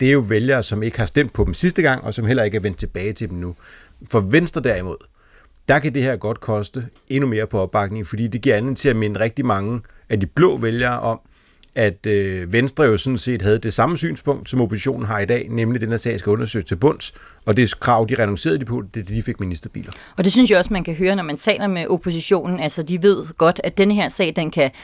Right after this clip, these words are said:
Speaker 2: presse Mette Frederiksen, og det vil de, øh, gøre alt, hvad de kan. Men de kan jo også bruge den til at drille Venstre, fordi at Troels Lund Poulsen var jo meget klar i mailet dengang, øh, da han ikke sad i regering med Mette Frederiksen, om at hver en sten skulle vendes i denne her sag.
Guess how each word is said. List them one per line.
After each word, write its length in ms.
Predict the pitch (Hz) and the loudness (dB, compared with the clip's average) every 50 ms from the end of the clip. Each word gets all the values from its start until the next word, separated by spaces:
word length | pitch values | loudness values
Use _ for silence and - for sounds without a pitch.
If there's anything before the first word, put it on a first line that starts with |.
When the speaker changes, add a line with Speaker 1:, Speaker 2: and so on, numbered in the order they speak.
| - - - - | -20 -20 -10 -6
Speaker 2:
presse 460 | - - 175 180 202 202 - 247 220 | -2 0 2 2 2 2 2 0 0
Mette 280 | - 185 180 160 151 - | 0 0 -2 -2 -2 -4
Frederiksen, 560 | - - 214 196 - 208 196 - - 202 185 | -2 -2 0 2 0 0 -2 -2 -2 -2 -2
og 160 | - - - | -2 -2 0
det 140 | - 214 214 | 0 0 0
vil 140 | 196 185 - | 0 -2 -4
de, 180 | 165 156 147 - | -6 -8 -8 -2
øh, 200 | - 147 135 135 131 | 0 2 2 2 0
gøre 360 | - 151 151 160 185 196 - | -2 -2 0 2 0 0 0
alt, 160 | 180 175 170 156 | -2 -2 -2 -4
hvad 100 | 175 160 | -6 -6
de 140 | - 147 | -6 -8
kan. 280 | 131 - 214 220 208 - - - - - - | -4 -2 -2 -2 -2 -4 -10 -16 -20 -2 2
Men 120 | 185 190 190 | 4 4 4
de 140 | 175 185 | 4 2
kan 140 | 165 - 185 | 2 4 4
jo 100 | 165 151 | 4 4
også 300 | - - - 254 - - | 4 2 2 0 0 0
bruge 260 | - 208 208 185 180 | 0 2 2 2 2
den 100 | 185 190 | 0 -2
til 240 | 170 - - 180 160 - | -2 -2 -2 -2 -2 0
at 160 | - 170 - | -2 -2 -2
drille 340 | - 151 135 131 156 185 185 - - - _ | 0 0 0 0 0 -2 -4 -6 -10 -20 _
Venstre, 640 | - 156 143 175 190 254 349 - - - 196 170 143 - - - - - _ | -12 0 2 4 6 6 4 2 0 0 0 0 0 -2 -6 -14 -20 -20 _
fordi 440 | - - 202 - - 190 170 - - | 0 0 2 2 2 0 -2 0 -2
at 100 | 147 147 | -2 -2
Troels 260 | - - 160 143 - | -4 -4 -6 -4 -4
Lund 140 | 160 - - | -4 -4 -2
Poulsen 420 | - 160 175 240 240 - 262 214 | 0 0 0 2 2 2 2 2
var 120 | - 123 | 2 2
jo 100 | 113 120 | 2 2
meget 400 | 120 117 120 123 151 208 277 294 | 0 0 0 2 2 0 0 -2
klar 260 | - - 190 160 - - | -2 -4 -2 -2 -2 -2
i 60 | 156 | -4
mailet 420 | 156 151 151 143 135 135 131 _ - | -2 -2 -2 -2 -2 -4 -4 _ 0
dengang, 480 | 254 294 254 - - 170 135 139 - - 170 156 | 0 0 0 -2 -6 -8 -8 -6 -8 -6 -4 -2
øh, 180 | 147 135 135 - | -2 -2 0 -2
da 80 | 143 135 | -2 -2
han 160 | 139 139 143 | -2 -2 -2
ikke 180 | 143 - - | -2 -2 -2
sad 160 | - 277 233 202 | -2 -2 -2 0
i 100 | 180 156 | 0 -2
regering 380 | 147 151 147 - 160 104 - 165 | -2 -2 -2 -2 -2 -2 -2 -2
med 100 | 165 160 | -2 -2
Mette 220 | 156 147 143 160 | -2 -2 -2 -2
Frederiksen, 480 | - - 160 135 - 151 - - 175 - | -2 -2 -2 0 -2 -2 -4 -6 -6 -2
om 180 | - 156 156 - | 0 0 0 0
at 120 | 160 160 - | -2 -4 -2
hver 180 | - 156 156 - | 0 0 0 2
en 120 | - 170 | 0 -2
sten 260 | 160 - 180 160 - | -2 -2 -2 -2 -2
skulle 280 | - - - 185 156 156 | -2 -2 -2 0 0 2
vendes 240 | 143 143 165 170 - | 2 2 0 -2 -4
i 60 | 180 | 0
denne 240 | - 151 147 156 170 | 2 2 2 2 0
her 160 | 160 180 151 - | -2 -2 -2 -2
sag. 260 | - - 156 123 | 0 0 0 0